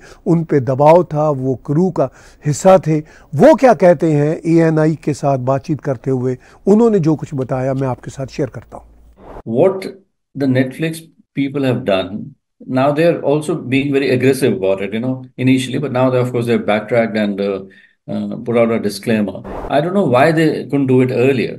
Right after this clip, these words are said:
Speaker 2: Why is it that each time, uh,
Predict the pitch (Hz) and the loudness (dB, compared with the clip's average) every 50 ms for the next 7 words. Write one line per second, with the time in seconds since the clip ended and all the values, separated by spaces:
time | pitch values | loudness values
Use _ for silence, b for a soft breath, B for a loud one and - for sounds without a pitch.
0 | - - - - - - 135 123 123 123 120 135 117 120 131 147 170 185 175 165 | -14 -14 -14 -12 -10 -8 -8 -8 -8 -6 -4 -2 0 2 2 4 2 2 0 0
1 | 165 156 151 165 165 - 151 151 156 165 160 - - - 135 131 135 143 139 139 | -2 -2 0 -2 -2 -2 -2 -4 -4 -4 -4 -6 -6 -2 -2 0 0 0 -2 -4
2 | 123 117 131 123 123 120 117 113 113 113 110 | -4 -4 -2 -2 0 0 0 0 -2 -4 -6